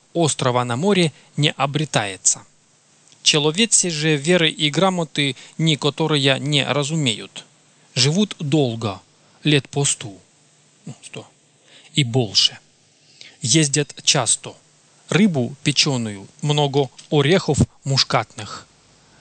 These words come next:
Данью за шпанским и французским.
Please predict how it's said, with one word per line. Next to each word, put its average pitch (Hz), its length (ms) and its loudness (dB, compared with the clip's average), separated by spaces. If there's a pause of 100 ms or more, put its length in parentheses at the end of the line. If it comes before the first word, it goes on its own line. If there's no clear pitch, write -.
(160)
Данью 180 400 0
за 147 260 2 (100)
шпанским 151 680 -2
и 156 200 -2 (180)
французским. 135 880 -4